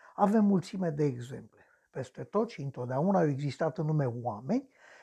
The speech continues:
care au pus deasupra interesului personal interesul național, lăsând imperiul moștenire celui mai bun continuator al politicii de stat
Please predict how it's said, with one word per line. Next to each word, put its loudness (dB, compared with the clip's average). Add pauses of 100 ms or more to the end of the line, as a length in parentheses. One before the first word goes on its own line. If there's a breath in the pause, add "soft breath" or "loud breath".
(100 loud breath)
care 8
au 8
pus -2
deasupra -4
interesului -4
personal 0
interesul -4
național, -10
lăsând 4
imperiul 0
moștenire -4
celui -2
mai 0
bun -4
continuator -4
al 0
politicii -8
de -6
stat -4